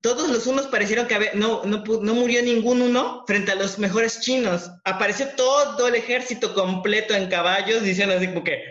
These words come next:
"Ja, niños". <laughs> Y, y ellos eran un pelotón chiquitito, o sea, eran, sabían que iban a morir. Y Mulan sabía que todos iban a morir.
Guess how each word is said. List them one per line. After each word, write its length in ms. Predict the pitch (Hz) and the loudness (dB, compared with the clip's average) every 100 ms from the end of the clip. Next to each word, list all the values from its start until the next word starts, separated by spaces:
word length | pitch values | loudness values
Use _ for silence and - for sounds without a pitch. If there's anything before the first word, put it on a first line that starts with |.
| - | -10
"Ja, 80 | 403 - - - - - | -4 -4 -6 -14 -18 -6
niños". 540 | 196 208 214 208 - - 440 - | -2 2 2 0 -2 -4 -2 -2
<laughs> 260 | 190 196 - - - - | -2 -4 -8 -8 -8 -2
Y, 100 | 240 | 0
y 200 | 262 254 294 | 2 2 2
ellos 260 | 320 339 330 | 2 0 0
eran 240 | 330 311 | 0 2
un 160 | 330 320 | 0 2
pelotón 400 | 294 262 302 - | 2 2 0 0
chiquitito, 680 | 427 - 247 539 - 508 233 | -2 -2 -4 -8 0 0 2
o 60 | |
sea, 280 | 254 262 262 | 2 2 2
eran, 500 | 320 330 330 294 - - - | 2 2 2 -2 -4 -16 -18
sabían 380 | - 269 311 320 | -6 -2 0 0
que 80 | 247 | 2
iban 180 | 226 196 | 2 2
a 40 | |
morir. 460 | 165 139 131 - - _ _ - | 2 0 -2 -6 -20 _ _ -2
Y 100 | 220 | 0
Mulan 340 | 208 233 311 | 2 2 0
sabía 280 | 285 233 349 480 | -2 2 2 2
que 80 | 453 | 2
todos 260 | 233 247 | 0 2
iban 180 | 254 233 | 0 0
a 40 | 233 | 2
morir. 400 | 240 269 269 | 2 2 -2